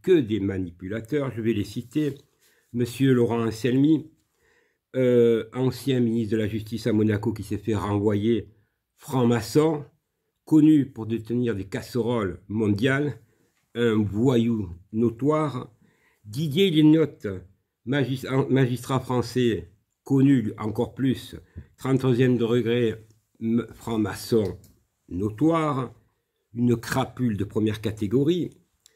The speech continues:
Claude Palmero, qui est le bras droit, on va dire, du prince qui gère ses biens. Son père s'était suicidé, euh, dé-, déjà parce qu'il était, euh,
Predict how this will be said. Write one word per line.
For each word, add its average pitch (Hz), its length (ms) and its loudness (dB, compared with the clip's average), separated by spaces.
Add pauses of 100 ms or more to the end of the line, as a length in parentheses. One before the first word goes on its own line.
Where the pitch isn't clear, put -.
(360)
Claude 190 420 4
Palmero, 135 840 2 (720)
qui 131 240 0
est 135 60 2
le 104 100 2
bras 107 320 -4
droit, 107 400 -2
on 90 60 -12
va 101 80 -8
dire, 104 160 0
du 104 140 -2
prince 117 320 0
qui 95 140 -12
gère 113 200 -2
ses 104 160 -4
biens. 107 340 0 (600)
Son 113 200 -4
père 135 220 -2
s'était 110 300 -4
suicidé, 107 880 0 (440)
euh, 95 600 -8
dé-, 90 240 -10 (160)
déjà 110 340 0
parce - 240 -10
qu'il 98 140 -8
était, 110 420 0
euh, 92 180 -6